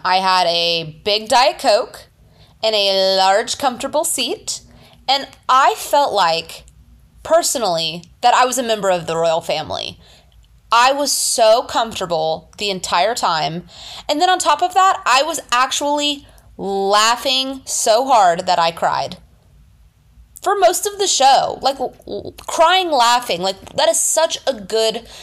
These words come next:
feeling. At home exercise right now. When was the last time that you laughed so hard that you cried?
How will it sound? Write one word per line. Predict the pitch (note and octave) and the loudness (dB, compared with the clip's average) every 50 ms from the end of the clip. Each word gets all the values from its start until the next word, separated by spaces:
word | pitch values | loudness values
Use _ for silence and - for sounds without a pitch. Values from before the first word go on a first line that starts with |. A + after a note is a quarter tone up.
| - - _ - - | -20 -20 _ -20 -20
feeling. | - - - - A#3+ A#3+ G#3+ F#3+ D#3+ C#3+ - - A#2+ - - - | -20 -18 -6 -4 -2 0 0 0 -2 -4 -6 -10 -14 -12 -4 0
At | C#4+ D#4+ E4+ | 0 0 2
home | F4 F4 D#4+ D4+ | 2 2 2 0
exercise | D#4 D#4 - C4+ - - G#3 F3 E3+ F#3 | -2 -2 -4 -2 0 2 2 2 2 2
right | G#3+ A#3 B3+ | 2 2 2
now. | B3 C4 A#3 F#3 - - - - - - - | 2 0 0 0 -2 -4 -8 -16 -20 -12 -6
When | - C4 D4+ E4 | -4 -2 -2 -2
was | F#4 F4+ F4+ | -2 -2 0
the | F#4+ F4+ | 0 0
last | D#4 C#4 A#3+ A#3+ B3+ C#4 C4 - - | 2 2 2 2 2 2 0 -4 -2
time | - B3 G#3 G3 E3+ D3+ D#3 D#3+ E3 G3 - - _ _ _ _ _ _ _ _ _ _ _ - - | 0 0 2 2 0 0 -2 -4 -6 -8 -12 -16 _ _ _ _ _ _ _ _ _ _ _ -18 -6
that | - D#4 D4+ | -2 -2 -2
you | C4+ D4 D#4+ D4+ | -2 -2 -4 -4
laughed | C#4 C#4 B3+ B3+ B3+ C#4 D#4+ D#4+ - | -4 0 2 2 4 2 2 0 -4
so | - - - F4 D#4+ D#4+ | -8 -6 0 0 0 0
hard | D4 C#4+ C4+ B3+ C4 C4+ | 2 2 2 2 2 0
that | C4 B3 | -4 -8
you | - A#3+ A3+ | -8 -10 -10
cried? | A#3+ - - - - - F#3 G3+ A3+ A#3+ G3+ C#3 - - - G3 | -10 -12 -14 -12 -6 -2 0 2 2 2 0 0 -4 -6 -10 -14